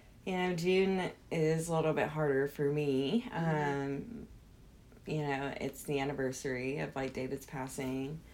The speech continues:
Speaker 1: Um, so I try to keep, like, as busy as I can. And, um, then I remember, like, about Jacob. And, like,
Speaker 2: Was it around this time,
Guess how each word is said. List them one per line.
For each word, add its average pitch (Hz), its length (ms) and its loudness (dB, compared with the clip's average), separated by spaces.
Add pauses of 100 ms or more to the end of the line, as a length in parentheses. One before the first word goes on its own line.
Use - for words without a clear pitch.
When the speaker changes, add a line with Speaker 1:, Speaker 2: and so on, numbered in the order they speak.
(320)
Speaker 1:
Um, 139 460 0
so 139 760 2 (180)
I 147 100 4
try 147 200 0
to 143 80 4
keep, 139 300 0
like, 147 180 0
as 139 160 0
busy 139 300 -2
as 139 120 -6
I 131 100 -2
can. 143 760 -2 (480)
And, 131 440 0
um, 120 580 0
then 147 160 -2
I 139 100 2
remember, 131 880 0 (1120)
like, 127 240 -4
about 127 260 -2
Jacob. 196 560 2 (640)
And, 143 280 0
like, 127 320 0
Speaker 2:
Was 113 100 -8
it 220 180 -6
around 196 360 -6
this 196 180 -12
time, 196 200 -8